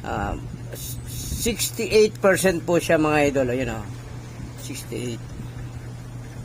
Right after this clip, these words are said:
Ah, di ba? Ibig sabihin, may laman pa yung ano niya, yung battery. Ayan. Hey, hey.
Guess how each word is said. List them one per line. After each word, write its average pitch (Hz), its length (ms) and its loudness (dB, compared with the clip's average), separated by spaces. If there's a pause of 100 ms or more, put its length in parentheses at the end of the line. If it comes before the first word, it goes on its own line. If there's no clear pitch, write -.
(300)
Ah, 127 200 2
di 117 120 -4
ba? 151 240 4 (800)
Ibig 151 160 -2
sabihin, 175 280 6
may 170 120 6
laman 160 280 6
pa 156 120 8
yung 151 160 8
ano 143 160 6
niya, 139 240 4
yung 120 320 0
battery. 113 440 -2 (1300)
Ayan. 147 680 2
Hey, 180 320 4
hey. 220 260 8